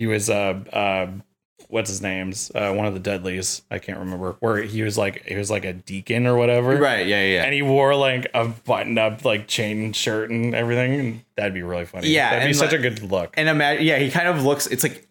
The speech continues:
Speaker 2: it's like a cross between, like, so Brian Cage, he would, like, probably have, like, a little comb over instead of, like, the mohawk thing that he
Speaker 1: Oh,
Speaker 2: has.
Speaker 1: yeah.
Speaker 2: And then he's, like, basically dressed like I R S.
Speaker 1: <laughs>
Speaker 2: And he, like, so maybe in that initial, um, sort of feud,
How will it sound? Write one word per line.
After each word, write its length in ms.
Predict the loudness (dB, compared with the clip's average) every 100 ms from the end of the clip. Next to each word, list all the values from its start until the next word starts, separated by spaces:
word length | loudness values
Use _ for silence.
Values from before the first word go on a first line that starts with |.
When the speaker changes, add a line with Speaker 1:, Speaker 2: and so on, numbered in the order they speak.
| _
Speaker 2:
it's 140 | -4
like 100 | -2
a 60 | -2
cross 600 | 0 2 2 2 0 0
between, 680 | -2 0 0 2 2 2 0
like, 240 | 0 0
so 160 | -2 0
Brian 340 | 0 0 0
Cage, 240 | 0 -2 0
he 80 |
would, 140 | 0 2
like, 160 | 0
probably 280 | 0 0 2
have, 140 | 0 0
like, 120 | 0
a 80 | 0 0
little 200 | 2 2
comb 280 | 0 -2 2
over 260 | 2 4 2
instead 400 | 2 0 0 0
of, 180 | 0 0
like, 260 | 0 -2 -2
the 220 | -2 0
mohawk 540 | 0 2 2 2 0
thing 160 | -2 2
that 60 | 2
he 60 |
Speaker 1:
Oh, 40 | 2
Speaker 2:
has. 240 | 2 2
Speaker 1:
yeah. 300 | 2 0 -2
Speaker 2:
And 180 | -2 0
then 120 | 0
he's, 200 | 2 2
like, 160 | 0 0
basically 360 | -2 2 2
dressed 340 | 4 2 2 0
like 180 | 0 0
I 200 | 0 0
R 160 | 0
S. 400 | -2 -4 -4 -6 -6 -6
Speaker 1:
<laughs> 260 | -6 -20 -2
Speaker 2:
And 360 | 0 2 2 2
he, 240 | 4 4
like, 240 | 4 0 -12 -12 -12 -2
so 120 | 0
maybe 580 | 2 2 4 2 0 -8 _ _ -2
in 220 | 2 4
that 200 | 2 2
initial, 800 | 2 2 2 4 4 6 6 4
um, 280 | 2 2 0
sort 200 | 2 2
of 140 | 2
feud, 480 | 0 2 4 4 0